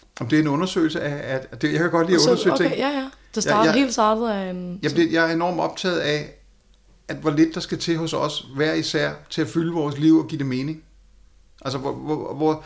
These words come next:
Speaker 1: vi har nogle, hver især vores små åndssvage projekter, at vi er hangglider, eller linjevogter, eller
Speaker 2: Eller forfattere,
Speaker 1: fugleinteresserede, eller hvad fanden det er. Og det er ligesom,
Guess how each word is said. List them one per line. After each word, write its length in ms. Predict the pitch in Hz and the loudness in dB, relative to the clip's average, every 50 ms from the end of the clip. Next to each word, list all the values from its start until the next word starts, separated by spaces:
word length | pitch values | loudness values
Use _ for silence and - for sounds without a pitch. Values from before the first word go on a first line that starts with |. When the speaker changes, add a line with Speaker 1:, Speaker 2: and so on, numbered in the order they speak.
| - - - | -16 -14 -6
Speaker 1:
vi 80 | - 147 | -4 -2
har 160 | 160 165 170 | 0 0 0
nogle, 180 | 180 175 160 | -2 -4 -4
hver 220 | - 151 180 185 180 | 0 2 2 2 2
især 200 | 151 180 170 165 | 0 0 0 0
vores 180 | 160 165 156 | 0 -2 -4
små 260 | - - 160 170 170 156 | -4 -4 -4 -2 -2 -2
åndssvage 340 | 139 151 156 156 175 170 | -2 -2 -4 -6 -8 -8
projekter, 500 | - - 147 120 - 143 143 135 139 - | -8 -8 -8 -6 -4 -4 -4 -4 -4 -6
at 260 | 165 151 - 131 127 131 | -4 -4 -4 -4 -6 -6
vi 140 | 135 127 | -6 -4
er 180 | 127 123 131 127 - - - - - - - _ | -4 -6 -6 -8 -12 -16 -20 -20 -20 -20 -20 _
hangglider, 720 | - 139 131 139 143 143 147 160 147 135 131 127 123 131 | -8 -4 -2 -2 -2 -2 -2 0 0 0 0 -2 -2 -4
eller 500 | 131 127 123 123 120 120 120 117 113 113 107 - - - - - _ _ | -4 -2 -2 -2 -2 -2 -2 -4 -4 -6 -10 -14 -18 -20 -20 -20 _ _
linjevogter, 720 | - 127 131 147 151 156 143 131 127 123 120 117 - 135 | -6 -4 -2 0 2 0 0 0 -2 -4 -6 -6 -6 -6
eller 340 | 127 123 120 120 120 120 117 | -4 -4 -4 -4 -4 -2 -2
Speaker 2:
Eller 160 | - - - | -2 -2 -2
forfattere, 440 | 160 165 160 160 165 165 196 202 208 | -4 -4 -6 -6 -4 -4 -4 -6 -4
Speaker 1:
fugleinteresserede, 680 | 202 180 170 165 165 165 160 151 143 - 131 120 143 151 | 0 0 2 4 4 4 4 4 2 -2 -4 -4 -2 -2
eller 120 | 131 135 | -2 -4
hvad 80 | 131 - | -4 0
fanden 240 | 156 151 156 175 165 | 2 2 2 2 2
det 100 | 160 147 | 2 2
er. 80 | 147 | 2
Og 80 | 147 139 | 0 -2
det 80 | 143 | -2
er 40 | 170 | -2
ligesom, 280 | 160 165 190 185 - | -2 -2 -2 -2 -2